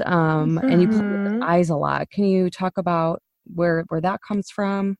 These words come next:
Speaker 2: Yeah. So, um, like, as far as the symbols that I use,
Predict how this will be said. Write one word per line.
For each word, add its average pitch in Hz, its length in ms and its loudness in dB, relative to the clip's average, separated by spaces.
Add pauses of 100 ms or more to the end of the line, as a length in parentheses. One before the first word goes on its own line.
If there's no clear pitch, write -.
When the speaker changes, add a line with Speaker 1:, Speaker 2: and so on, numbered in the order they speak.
(340)
Speaker 2:
Yeah. 294 560 4
So, - 260 0
um, 262 960 6 (260)
like, 285 200 4
as 302 160 -2
far 359 260 4
as 370 180 0
the 277 320 2 (280)
symbols 226 640 2
that 226 140 2
I 226 80 2
use, 226 520 2